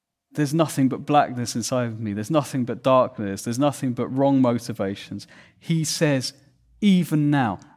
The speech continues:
nothing is impossible with God." It is not the calculation that you make. It's the calculation that he makes. Call out to him. Cry out to him today.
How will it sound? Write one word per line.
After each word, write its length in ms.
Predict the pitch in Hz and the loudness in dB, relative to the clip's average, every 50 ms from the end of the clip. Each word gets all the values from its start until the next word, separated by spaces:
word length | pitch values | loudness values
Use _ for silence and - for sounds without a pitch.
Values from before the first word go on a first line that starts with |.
| _ _ - | _ _ -4
nothing 720 | 123 147 170 185 170 143 - - 135 113 104 95 85 80 _ _ - | 0 4 6 6 6 4 0 -4 -4 -4 -4 -4 -8 -12 _ _ -12
is 200 | - 123 107 - | -8 -6 -4 -2
impossible 640 | 123 110 - - 123 110 - - 113 104 113 107 101 | -2 -2 -2 -2 -2 -2 -2 -4 -8 -8 -8 -8 -6
with 220 | 101 98 95 - | -6 -8 -10 -8
God." 320 | - 104 90 85 - - - - - - _ _ _ _ _ _ _ _ _ _ _ _ _ _ _ _ _ _ _ _ _ _ _ _ _ _ - | -8 -8 -8 -8 -10 -14 -18 -20 -20 -20 _ _ _ _ _ _ _ _ _ _ _ _ _ _ _ _ _ _ _ _ _ _ _ _ _ _ -2
It 100 | 135 143 | 0 0
is 120 | 131 123 | 2 2
not 300 | 151 160 170 175 165 - | 2 4 4 4 4 4
the 80 | 143 127 | 0 -6
calculation 800 | - - 147 139 135 - - 135 131 135 131 127 - - 123 | -4 -2 -2 -2 -2 0 -2 0 2 2 0 0 -4 -6 -4
that 120 | 113 104 85 | -4 -4 -4
you 240 | 127 127 127 127 | 0 0 2 2
make. 560 | 120 117 113 101 92 92 95 - _ - _ _ _ _ _ | 2 2 0 -2 -4 -6 -10 -14 _ -20 _ _ _ _ _
It's 120 | - - | -20 -14
the 80 | - 120 | -14 -10
calculation 680 | - - 139 127 120 - 131 127 120 120 - - 127 113 | -4 0 0 0 0 -2 -4 -4 -4 -4 -4 -6 -6 -6
that 100 | 92 - | -6 -6
he 280 | - - - 127 120 | -8 -6 -2 -2 0
makes. 400 | 113 107 101 92 90 95 - - _ _ _ _ _ _ _ _ _ - | 0 -2 -4 -6 -8 -12 -14 -16 _ _ _ _ _ _ _ _ _ -18
Call 460 | - - - - 135 127 117 110 107 | -16 -14 -8 -6 -4 -4 -4 -4 -6
out 220 | 107 113 110 107 | -6 -8 -10 -10
to 120 | - - 104 | -12 -14 -12
him. 280 | 92 98 92 87 - _ _ _ _ _ | -12 -12 -12 -14 -14 _ _ _ _ _
Cry 360 | - - - 170 156 147 143 139 | -10 -4 2 6 6 6 6 6
out 200 | 131 127 113 - | 4 2 0 -2
to 100 | - 123 | -4 -6
him 240 | 104 127 120 117 | -4 -4 -4 -4
today. 520 | 107 - 110 98 113 107 101 92 90 101 | -4 -6 -6 -2 -2 -2 -2 -2 -6 -10